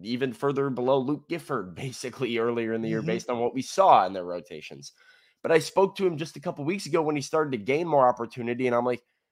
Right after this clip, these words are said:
Speaker 1: "Hey, what's been going right, all this stuff?" And his reaction was kinda like, "Oh, I see. Now everybody wants to talk. Now everybody wants to talk to Monty because I'm starting to play well." He was always very rooted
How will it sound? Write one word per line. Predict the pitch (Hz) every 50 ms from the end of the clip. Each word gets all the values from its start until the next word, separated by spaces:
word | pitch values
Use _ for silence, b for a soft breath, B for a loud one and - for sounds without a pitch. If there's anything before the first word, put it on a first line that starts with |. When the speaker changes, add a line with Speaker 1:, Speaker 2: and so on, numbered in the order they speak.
| _ _
Speaker 1:
"Hey, | - 180 190 175
what's | 135 139 151 147 -
been | - 165 156
going | 156 160 156 160 156 147
right, | 135 143 160 175 - -
all | - 127 123
this | 120 123 -
stuff?" | - - 127 110 107 -
And | - 90 82 - _ _ _ _
his | - 156 202 202 185
reaction | 165 160 151 143 143 143 - 151 131
was | 127 -
kinda | - 139 131 123
like, | 120 110 92 - - _ _ -
"Oh, | 98 104 101
I | 101 110 127
see. | 139 - - 127 117 110 104 101 - _ _ _ _ _ _
Now | 87 95 104 120 135 143 147 147 143
everybody | 143 127 139 135 120 131 127 127 131
wants | 127 123 120 120 120 117 -
to | - 123
talk. | 104 - 117 104 90 73 67 - _ _ _ _ _ _ _ -
Now | 90 101 107 123 135 147 156 156 156 156 151
everybody | 143 139 131 143 131 127 139 135 135
wants | 127 123 123 123 123 - -
to | - 123 110 101 - _
talk | - 131 123 123 120 -
to | 127
Monty | 120 120 120 123 123 120 113 - 113 98
because | 85 101 104 - 117 107 101
I'm | 113 110 107
starting | - - 123 113 90 113
to | 110 101
play | - _ 127 127 127 120
well." | 104 98 92 87 76 73 - b b b b b b b b _
He | - 143 156
was | 151 143 131
always | 143 151 175 185 170 143 123
very | 113 117 139 151 156 156 143
rooted | 127 110 117 131 135 135 120 120 113 107 101 -